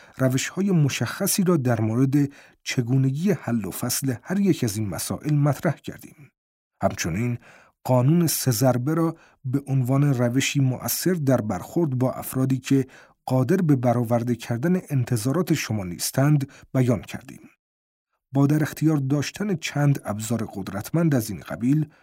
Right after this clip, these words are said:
شما مدیری عالی خواهید شد. اگر در هر حوزه‌ای احساس استیصال کردید، به کارگیری ابزار مربوطه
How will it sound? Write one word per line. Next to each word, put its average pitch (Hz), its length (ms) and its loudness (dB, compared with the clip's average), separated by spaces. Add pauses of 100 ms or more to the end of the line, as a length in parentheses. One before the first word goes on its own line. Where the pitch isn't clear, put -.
(240)
شما 160 480 2 (260)
مدیری 131 600 0
عالی 151 260 0
خواهید 101 360 -6
شد. - 320 -12 (640)
اگر 110 220 0
در 120 260 0
هر 147 200 0
حوزه‌ای 127 540 2
احساس - 520 -4 (500)
استیصال 151 640 0
کردید، 139 640 0 (340)
به 131 140 0
کارگیری 131 640 0
ابزار 120 420 0
مربوطه 110 640 -2